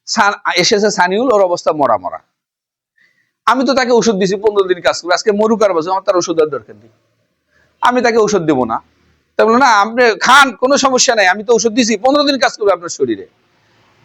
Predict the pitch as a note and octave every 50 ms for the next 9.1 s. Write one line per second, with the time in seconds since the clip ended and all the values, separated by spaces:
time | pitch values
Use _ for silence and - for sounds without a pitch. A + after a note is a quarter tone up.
0 | _ - - A#3 A3+ B3 A#3+ G#3+ - A#3+ G#3 - A3+ G3+ G#3+ A3 G3+ G#3+ G3+ G3
1 | F#3 E3+ D#3 B2+ G#2+ - _ _ - - F3 B2+ - - - - - - - -
2 | - _ _ _ _ _ _ _ - - - - - - - - - - - -
3 | _ - - _ - - - G3 G#3+ A3 G3+ A#3 A3+ F#3+ A3+ A3+ A#3 G#3 - A3+
4 | A3 A3 A3 A3 G#3 A#3 A#3 A3 G#3+ _ _ _ _ _ _ _ _ E3 F#3 G#3
5 | G#3 G3 G#3+ G#3+ G#3 A3+ A3 A3 G#3+ - - A3 B3+ C4 A#3+ G3+ C#3+ - _ _
6 | _ _ _ _ _ _ _ - - - _ _ _ _ _ _ _ _ _ _
7 | C3 C#3+ E3+ F3+ F#3+ A3 A3 G#3 G3+ G3+ A#3 G#3+ A3 - A#3+ A3+ A#3+ C4 _ _
8 | _ _ _ _ _ - C#3 C#3+ D3 D3+ D#3 D#3+ D#3+ - G#3+ F#3 - G#3 A3 A#3
9 | B3